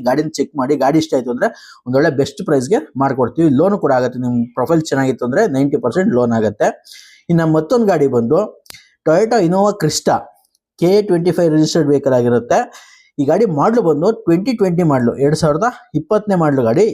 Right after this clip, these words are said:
ಎರಡನೇ ಓನರ್ ಗಾಡಿ ಫ್ರೆಂಡ್ಸ್. ಗಾಡಿ ಬಂದು ಸೆಕೆಂಡ್ ಓನರ್ ಆಗಿದೆ. ಇದು ಅಷ್ಟೇನೆ ಹಂಡ್ರೆಡ್ ಪರ್ಸೆಂಟ್ ಆಕ್ಸಿಡೆಂಟ್ ಫ್ರೀ ವೆಹಿಕಲ್ ಆಗಿರುತ್ತೆ, ಯಾವುದೇ ಆಕ್ಸಿಡೆಂಟ್ ಆಗಿರಲ್ಲ. ಓವರ್ ಆಲ್ ಬಾಡಿ ಲೈನ್ ನೋಡ್ಕೋತು ಅಂದ್ರೆ ಡೆಂಟು, ಸ್ಕ್ರ್ಯಾಚ್ ಏನೂ ಇಲ್ಲ, ಅಷ್ಟು neat and ಕ್ಲೀನ್ ಆಗಿ ಗಾಡಿನ ಮೇಂಟೈನ್ ಮಾಡಿದ್ದಾರೆ ಇವರು ಅಂತಾನೆ ಹೇಳ್ಬೋದು. ಅಷ್ಟು ಚೆನ್ನಾಗಿದೆ ಗಾಡಿ.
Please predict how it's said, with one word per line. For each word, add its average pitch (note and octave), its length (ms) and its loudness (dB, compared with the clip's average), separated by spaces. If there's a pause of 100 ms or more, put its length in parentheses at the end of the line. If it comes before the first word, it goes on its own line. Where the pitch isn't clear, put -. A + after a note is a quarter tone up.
ಎರಡನೇ F3+ 300 0
ಓನರ್ D3 240 0
ಗಾಡಿ A#2+ 180 2
ಫ್ರೆಂಡ್ಸ್. A2+ 280 -10
ಗಾಡಿ C#3 200 2
ಬಂದು D3+ 140 -6 (100)
ಸೆಕೆಂಡ್ C#3+ 320 0
ಓನರ್ B2 240 0
ಆಗಿದೆ. A2+ 240 -2 (300)
ಇದು E3 180 2
ಅಷ್ಟೇನೆ C#3 300 -4
ಹಂಡ್ರೆಡ್ D3+ 280 -2
ಪರ್ಸೆಂಟ್ D3 280 -2
ಆಕ್ಸಿಡೆಂಟ್ A#2+ 340 -2
ಫ್ರೀ B2+ 100 -6
ವೆಹಿಕಲ್ A#2+ 300 0
ಆಗಿರುತ್ತೆ, A#2+ 280 -4
ಯಾವುದೇ C3 220 0
ಆಕ್ಸಿಡೆಂಟ್ A#2+ 440 -2
ಆಗಿರಲ್ಲ. A2+ 280 -2 (540)
ಓವರ್ F3 240 2
ಆಲ್ A3 180 2
ಬಾಡಿ F3+ 140 0
ಲೈನ್ F3+ 200 2
ನೋಡ್ಕೋತು C#3+ 420 0
ಅಂದ್ರೆ A#2+ 220 0
ಡೆಂಟು, C#3+ 400 -2
ಸ್ಕ್ರ್ಯಾಚ್ C3+ 440 -4 (180)
ಏನೂ D#3+ 140 2
ಇಲ್ಲ, B2 180 2
ಅಷ್ಟು D3 260 -2
neat D3+ 340 0
and C3+ 160 -2
ಕ್ಲೀನ್ D3+ 200 2
ಆಗಿ D3+ 160 0 (220)
ಗಾಡಿನ C3 360 0
ಮೇಂಟೈನ್ D#3 300 0
ಮಾಡಿದ್ದಾರೆ A#2+ 300 2
ಇವರು C#3+ 200 2 (420)
ಅಂತಾನೆ C3 280 -4
ಹೇಳ್ಬೋದು. C3 360 2 (400)
ಅಷ್ಟು - 260 -4
ಚೆನ್ನಾಗಿದೆ D3+ 440 0 (100)
ಗಾಡಿ. B2 180 2